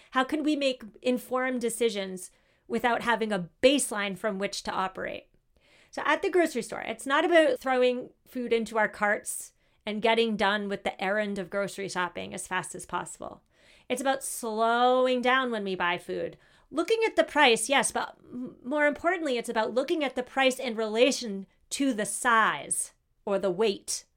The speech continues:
of the product. So that's tip one. Pay attention to package size or weight. Pay less attention to the price. Price is variable.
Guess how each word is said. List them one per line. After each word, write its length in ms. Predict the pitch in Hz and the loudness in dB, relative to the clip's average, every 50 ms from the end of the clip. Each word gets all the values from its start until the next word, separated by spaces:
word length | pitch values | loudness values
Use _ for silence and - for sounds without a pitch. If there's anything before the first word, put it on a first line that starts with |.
| - - | -16 -16
of 120 | 170 - | -14 -14
the 80 | 175 - | -14 -14
product. 640 | - - - - - - - - _ - - - _ _ _ _ _ _ _ _ _ _ - _ _ _ _ _ _ _ - - | -12 -10 -10 -10 -10 -12 -18 -20 _ -20 -20 -20 _ _ _ _ _ _ _ _ _ _ -20 _ _ _ _ _ _ _ -18 -10
So 120 | - 240 | -6 -2
that's 260 | 233 277 302 294 - | 2 2 2 0 0
tip 220 | - - 359 349 - | 0 0 0 0 0
one. 420 | 233 233 240 226 185 175 175 185 - _ _ _ _ _ _ - | 2 4 4 4 4 0 -8 -14 -16 _ _ _ _ _ _ -2
Pay 140 | 269 285 | 2 2
attention 380 | 294 294 294 302 - - 311 277 | 2 2 0 -4 -2 -2 -4 -6
to 80 | - 254 | -6 -6
package 400 | - 247 254 262 254 302 247 - | 2 4 4 4 4 0 -6 -2
size 320 | - 269 240 254 254 214 | 2 4 4 4 4 4
or 140 | 233 220 202 | 0 0 0
weight. 380 | 202 226 214 185 - - _ _ _ _ _ _ _ _ _ _ _ _ _ _ _ _ - | -2 -2 -2 -2 -6 -8 _ _ _ _ _ _ _ _ _ _ _ _ _ _ _ _ -4
Pay 140 | - 262 | -2 -2
less 420 | 233 240 247 262 294 320 302 - 277 | 0 2 4 6 6 6 4 4 -2
attention 460 | 247 - 226 226 208 208 226 202 196 | -2 -2 -2 -4 -4 -4 -6 -6 -6
to 100 | - 208 | -6 -6
the 80 | 196 196 | -8 -6
price. 560 | - 214 196 175 - - - - - - - _ _ _ _ _ _ _ _ _ _ _ _ _ _ _ _ _ _ _ - | -4 -2 -2 -2 -4 -6 -12 -14 -14 -16 -18 _ _ _ _ _ _ _ _ _ _ _ _ _ _ _ _ _ _ _ -12
Price 280 | - 202 226 240 233 - | -2 0 0 0 0 -2
is 120 | 220 170 | -6 -2
variable. 580 | 170 190 175 170 175 170 160 - - 175 185 | -2 0 0 0 -2 -4 -6 -10 -12 -12 -14